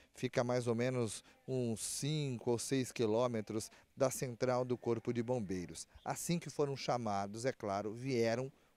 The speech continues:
com muita rapidez, o mais rápido que puderam. Mas acontece o seguinte, ó, a casa, ela era de madeira. E o fogo pegou muito rapidamente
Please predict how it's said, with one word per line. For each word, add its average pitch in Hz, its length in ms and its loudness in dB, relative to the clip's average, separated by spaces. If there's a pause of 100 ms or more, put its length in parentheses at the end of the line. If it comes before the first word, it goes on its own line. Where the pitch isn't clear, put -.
com 165 140 2
muita 151 420 2
rapidez, 110 600 -2 (320)
o - 60 -6
mais 143 380 2
rápido 117 520 -2
que - 120 -8
puderam. 123 440 2
Mas 156 640 2 (340)
acontece 143 500 -2
o 156 40 -2
seguinte, 120 560 -4
ó, 76 80 -8 (680)
a 165 100 6
casa, 123 680 4 (640)
ela 139 220 4
era 147 200 6
de 147 100 0
madeira. 120 600 2 (1200)
E 180 200 2
o 233 80 2
fogo 156 760 0 (100)
pegou 175 380 4
muito 165 520 0
rapidamente 107 1040 -8